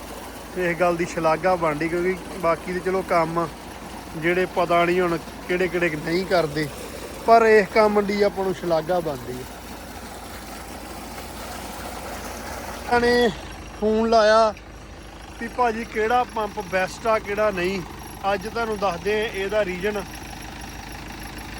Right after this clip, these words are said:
ਚਲੋ, ਜਿਹੜਾ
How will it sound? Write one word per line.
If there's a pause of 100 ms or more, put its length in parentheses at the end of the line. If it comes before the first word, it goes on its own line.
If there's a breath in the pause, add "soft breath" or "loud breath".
(500)
ਚਲੋ, (2500)
ਜਿਹੜਾ